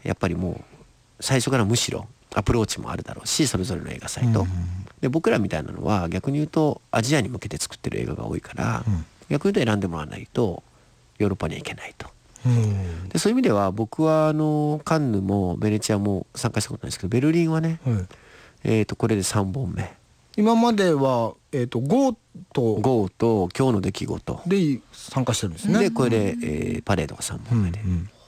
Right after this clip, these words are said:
Speaker 2: うん。
Speaker 1: で、で、いずれも全部パノラマ部門。要するにコンペティションではない。
Speaker 2: うんうん。
Speaker 1: で、なぜならなんでパノラマ部門になるかっていうと、
Speaker 2: うんうん。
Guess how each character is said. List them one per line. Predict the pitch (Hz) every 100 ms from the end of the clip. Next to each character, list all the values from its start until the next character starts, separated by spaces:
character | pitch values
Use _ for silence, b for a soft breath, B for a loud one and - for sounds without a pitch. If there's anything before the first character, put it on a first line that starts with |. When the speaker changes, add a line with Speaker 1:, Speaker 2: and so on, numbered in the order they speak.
| b _ - - -
Speaker 2:
う |
ん。 | 120
Speaker 1:
で、 | 113 110 107 101 101 98 95 80 73 - - - - - - - - -
で、 | 160 180 - - - _
い | -
ず | 160 175
れ |
も | 185 214
全 | 123 104
部 | 85
パ | 113
ノ | 110 104
ラ | 98
マ | 92
部 | 85 87
門。 | - - - B B B -
要 | 156
す |
る | 147
に |
コ | 180
ン | 180
ペ | 185
テ | 165
ィ |
シ | -
ョ |
ン | -
で | 170
は |
な | 113
い。 | 101
Speaker 2:
う |
ん |
う | 95
ん。 | B B
Speaker 1:
で、 | 175
な | 208
ぜ | 240
な | 117
ら | 95
な | 175
ん |
で | 151
パ | - 101
ノ | 98 95
ラ | 98
マ | 92
部 | 98 101
門 | 95
に | 85
な |
る | 85
か | 143
っ | 95
て | 110
い |
う | -
と、 | 147 123
Speaker 2:
う | 123
ん |
う |
ん。 | 101